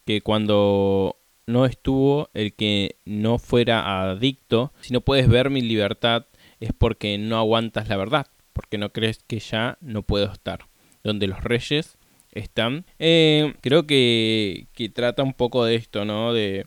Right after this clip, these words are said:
de cómo somos nosotros, o sea, cómo nos cuesta llamar hermano a, al borrachín, porque encima tenemos esa actitud, ¿no? De aquel, de aquella persona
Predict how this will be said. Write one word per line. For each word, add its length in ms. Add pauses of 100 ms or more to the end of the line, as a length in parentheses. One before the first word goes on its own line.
(100)
de 260
cómo 260
somos 300
nosotros, 720
o 100
sea, 640 (720)
cómo 180
nos 160
cuesta 520
llamar 880 (240)
hermano 880 (840)
a, 680 (100)
al 260
borrachín, 680
porque 180
encima 480 (680)
tenemos 460
esa 180
actitud, 520
¿no? 340
De 120
aquel, 440 (400)
de 180
aquella 380
persona 1040